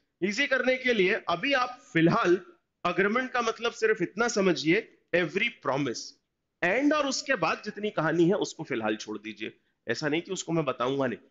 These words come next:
लेकिन उसको एक दूसरे head के अंदर बताऊंगा जहां आप उसको ज्यादा correlate कर पाएंगे। So every promise is an agreement, जो comma के बाद लिखा है बस वो इतना ही पढ़िए अभी। Every promise is an agreement, बीच वाला portion छोड़ दीजिए, वो क्या है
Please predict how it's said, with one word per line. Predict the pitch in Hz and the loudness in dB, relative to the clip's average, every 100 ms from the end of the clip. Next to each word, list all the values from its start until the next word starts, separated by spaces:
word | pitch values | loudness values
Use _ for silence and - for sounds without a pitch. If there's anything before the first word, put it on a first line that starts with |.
| _ 135 | _ -4
लेकिन | 143 147 | 0 0
उसको | 135 - | 0 -2
एक | 190 | -4
दूसरे | 151 123 143 139 | -4 -12 -6 -4
head | 117 120 | -4 -2
के | 123 | -2
अंदर | 113 117 | -2 -2
बताऊंगा | 117 - 117 196 | -2 -2 -2 -2
जहां | 143 127 | -2 -2
आप | 131 | -2
उसको | 131 - 165 | -4 -6 -4
ज्यादा | 113 113 151 | -2 -2 -4
correlate | - 120 113 110 113 | -6 -6 -2 0 -2
कर | 98 | -6
पाएंगे। | - 90 92 87 - - - - | -8 -10 -10 -12 -16 -20 -12 -2
So | 240 | 0
every | 277 - 202 185 233 - - | 0 0 -2 0 0 0 0
promise | 233 233 247 320 - - _ - | 0 2 2 2 -2 -12 _ -4
is | 247 226 | -2 2
an | 220 | 2
agreement, | 170 - 139 110 101 | 2 0 0 -2 -6
जो | 110 147 | -6 -4
comma | 151 147 160 | -2 0 0
के | 165 | -2
बाद | 156 160 | -2 0
लिखा | 160 175 | 0 0
है | 190 226 | -2 -2
बस | 151 - | -4 -4
वो | 123 185 | -10 -8
इतना | 185 202 | -2 -2
ही | |
पढ़िए | 202 151 147 123 | -2 -2 0 -2
अभी। | 98 98 _ - - - | -4 -10 _ -6 8 10
Every | 185 175 254 - - | 10 8 0 -2 -2
promise | 214 214 269 311 - - | 0 0 0 -2 -4 -2
is | 208 | 0
an | 196 180 | 2 2
agreement, | 156 143 120 104 - | 0 -2 -2 -2 -2
बीच | 185 185 | -4 0
वाला | 180 175 | 0 0
portion | 165 156 170 | -2 -6 -4
छोड़ | 165 151 | -2 -4
दीजिए, | 156 175 196 | -4 -4 -4
वो | 180 | -6
क्या | - 151 | -4 0
है | 160 208 - - | 2 0 -2 -12